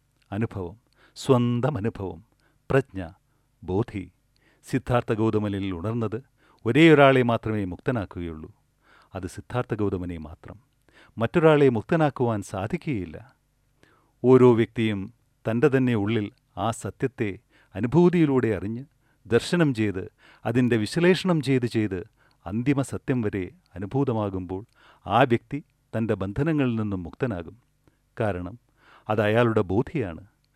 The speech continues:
ബാക്കി മുഴുവനും മറ്റുള്ളവരുടെ ജ്ഞാനമാണ്, തൻ്റേതല്ല. തനിക്ക് ജ്ഞാനം എങ്ങനെ ഉണർത്താം?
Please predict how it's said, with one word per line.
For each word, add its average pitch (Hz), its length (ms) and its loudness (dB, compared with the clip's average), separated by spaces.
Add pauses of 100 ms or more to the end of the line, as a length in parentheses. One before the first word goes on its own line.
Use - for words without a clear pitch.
(200)
ബാക്കി 127 320 2
മുഴുവനും 160 440 4
മറ്റുള്ളവരുടെ 170 540 0
ജ്ഞാനമാണ്, 101 560 -4 (220)
തൻ്റേതല്ല. 90 520 -4 (840)
തനിക്ക് 143 320 2
ജ്ഞാനം 151 380 4
എങ്ങനെ 156 260 2
ഉണർത്താം? 143 440 0